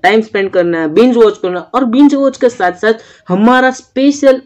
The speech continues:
ऑटो अपडेट्स डेली एपिसोड नंबर टू देखना है। काफी बढ़िया है, इन्फॉर्मेशन मिल रही है और बिंज वॉच भी हो रहा है। और दोस्तों,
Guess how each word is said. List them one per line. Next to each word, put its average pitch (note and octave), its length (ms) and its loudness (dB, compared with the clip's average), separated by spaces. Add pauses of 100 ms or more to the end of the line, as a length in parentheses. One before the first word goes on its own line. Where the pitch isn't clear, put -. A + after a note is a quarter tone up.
ऑटो C4 240 2
अपडेट्स G#3+ 420 2
डेली G3 280 2
एपिसोड F#3 440 0
नंबर F3+ 320 0
टू F#3 280 -4
देखना D3+ 340 -2
है। C3 100 -14 (300)
काफी G3 300 -2
बढ़िया E3+ 320 2
है, G3 260 2
इन्फॉर्मेशन F#3 580 -2
मिल F3+ 220 -2
रही F#3+ 160 6
है G3+ 60 4
और G3+ 160 0
बिंज G#3+ 240 0
वॉच A#3+ 160 4
भी G#3+ 100 -4
हो A3 140 6
रहा A3 120 0
है। A3 80 -2 (400)
और A3+ 140 2
दोस्तों, A3 540 2